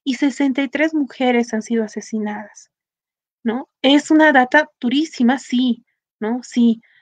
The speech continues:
¿no? Y, y, y lamentablemente esto es, eh, algo que nos invita a poder ejercer acciones para prevenir no solamente la violencia, sino para poder poner en la mesa la necesidad que tenemos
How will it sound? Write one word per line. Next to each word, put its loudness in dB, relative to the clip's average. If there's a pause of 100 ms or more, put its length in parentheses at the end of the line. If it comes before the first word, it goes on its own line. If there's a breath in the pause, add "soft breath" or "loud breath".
(140)
¿no? -2
Y, -4
y, 0
y -2
lamentablemente 2
esto -2
es, -4 (320)
eh, -4
algo 0
que 2
nos 0
invita 4
a -6
poder 0 (320 loud breath)
ejercer -2
acciones 0 (400 soft breath)
para 2
prevenir 0
no 0
solamente -4
la -6
violencia, -2 (280 loud breath)
sino 0
para 0
poder -2
poner -2
en 0
la 0
mesa 0
la 0
necesidad -4
que -14
tenemos -4